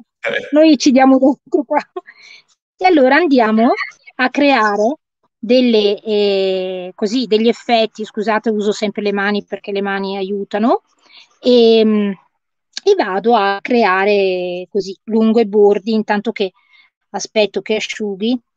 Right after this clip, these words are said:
Speaker 2: Faccio anche delle sporcature, eh, con, eh, il pennello,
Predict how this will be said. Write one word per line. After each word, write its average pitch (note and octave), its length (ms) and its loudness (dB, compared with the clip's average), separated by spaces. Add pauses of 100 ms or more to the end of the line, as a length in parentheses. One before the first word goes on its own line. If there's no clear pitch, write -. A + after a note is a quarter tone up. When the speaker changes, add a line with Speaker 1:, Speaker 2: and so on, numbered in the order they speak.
(400)
Speaker 2:
Faccio D4+ 280 -2
anche A3+ 240 -2
delle G#3 200 0
sporcature, A3 1040 -2 (360)
eh, F#3+ 600 -2
con, G#3+ 380 2
eh, G#3+ 440 0
il F#3 240 -14
pennello, G3 720 -4